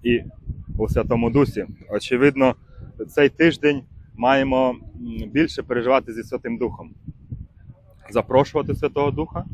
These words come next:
і з ним вирішувати всі питання, всі наші негаразди, всі наші, ну, е, речі, які нам не подобаються, які ми хотіли б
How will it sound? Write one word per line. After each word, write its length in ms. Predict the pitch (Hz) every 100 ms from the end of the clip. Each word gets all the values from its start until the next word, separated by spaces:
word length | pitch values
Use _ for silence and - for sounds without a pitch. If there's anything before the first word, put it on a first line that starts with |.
| - - - -
і 100 | 151
з 80 | 135
ним 140 | 147 151
вирішувати 460 | 160 156 160 -
всі 160 | 127 156
питання, 460 | 160 151 156 104 85 - _
всі 200 | - 143
наші 300 | 135 131 -
негаразди, 720 | 127 123 135 143 131 98 87 - _ _ _ _
всі 220 | - - 139
наші, 580 | 131 120 - 131 127 117 - -
ну, 360 | 113 120 117 110 _ _ _ _ _ _ - - _
е, 220 | 113 113 107
речі, 400 | 127 147 143 139
які 240 | 131 147
нам 200 | 139 135
не 80 | 135
подобаються, 640 | - 127 127 135 143 -
які 200 | 135 -
ми 220 | 143 143
хотіли 320 | 139 135 151
б 40 | 147